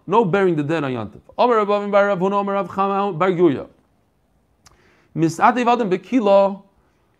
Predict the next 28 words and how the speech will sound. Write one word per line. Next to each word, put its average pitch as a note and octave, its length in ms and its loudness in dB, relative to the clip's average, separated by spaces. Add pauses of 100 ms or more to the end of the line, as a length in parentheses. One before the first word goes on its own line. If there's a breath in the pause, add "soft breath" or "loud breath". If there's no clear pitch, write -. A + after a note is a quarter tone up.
(120)
you D3 100 -4
could F3 140 0
take G#3+ 240 -2
this F3+ 400 -4 (1300)
canopy, D3 560 -2 (920)
this C#3+ 380 -4
fabric F#3 460 4
that D#3+ 80 0
you C#3+ 80 0
put G#3 160 2
over F3 160 4
your C3+ 140 2
bed, A2 300 -8 (1040)
and F3 100 0
you A3 100 0
wear A#3+ 240 6
it G#3+ 80 2
like G3 140 0
a F3+ 60 -2
talus. - 580 -10 (1080)
The C3+ 120 -8
problem A#3 540 4
is F#3 540 -2
that D#3+ 200 -2
it E3+ 100 0
has F3+ 440 0
ubechis D#3+ 760 -6 (220)
koseha. C#3+ 540 -6